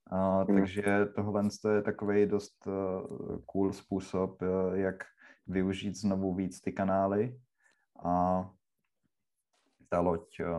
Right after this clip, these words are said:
Speaker 1: tomu může dost
Speaker 2: <clears throat>
Speaker 1: pomoct, no.
Speaker 2: No já, já jsem upřímně poměrně překvapený, že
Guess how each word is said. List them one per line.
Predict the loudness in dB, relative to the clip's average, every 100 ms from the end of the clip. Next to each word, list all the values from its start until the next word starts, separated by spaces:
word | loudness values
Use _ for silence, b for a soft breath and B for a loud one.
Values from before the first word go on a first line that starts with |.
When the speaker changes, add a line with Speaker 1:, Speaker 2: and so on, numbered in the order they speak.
| -6 -8
Speaker 1:
tomu | -4 -2 0
může | 0 0 0
dost | -2 -2
Speaker 2:
<clears throat> | 0
Speaker 1:
pomoct, | 0 0 -4
no. | -10 -12 -14 _ _ _ _ _ -20 B B 0
Speaker 2:
No | 6
já, | 6 6
já | 4
jsem | 6 6 4
upřímně | 4 0 0 2 2
poměrně | 2 2 2 2 -2
překvapený, | -4 -2 -2 0 0 0
že | 0 -2 -2